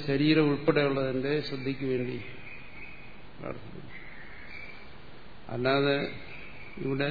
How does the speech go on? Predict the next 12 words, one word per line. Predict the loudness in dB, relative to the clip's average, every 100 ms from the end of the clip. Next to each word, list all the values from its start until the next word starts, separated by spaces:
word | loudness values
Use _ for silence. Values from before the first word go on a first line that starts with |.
| -2 -4 -8 -2
"ആപ്യായന്തു | 0 2 6 8 8 4 2 -2 -6 -6
പുഷ്ടമാകട്ടെ" | -8 -2 0 2 2 0 0 -2 -4 -6
എന്നർത്ഥം. | 0 2 0 -2 -6 -6 -8 -8 -8 -8 -8 -8 -8 -8 -8 -10 -10 -10 -10 -10 -10 -10 -8 -4
സാധാരണ | -2 0 2 2 -2 -6 -8 -8 -10 -10 -10 -10 -10 -10 -4
ഒരാൾ | 0 2 0 -2 -2
ധരിക്കാവുന്ന | 0 0 2 4 6 6 6 4
തരത്തിൽ | 4 2 2 0
അത് | 0 0 -2
ശരീരപുഷ്ടിയല്ല, | -2 2 4 4 2 -2 -6 -6 -8 -10 -10 -10 -10 -10 -10 -10 -10 -10 -6 0
മനസ്സിന്റെ | 4 4 6 6 6 6
ഇന്ദ്രിയങ്ങളുടെ | 6 4 4 6 6 6 6 4
പുഷ്ടിയല്ല. | 2 -4 -2 -2 -2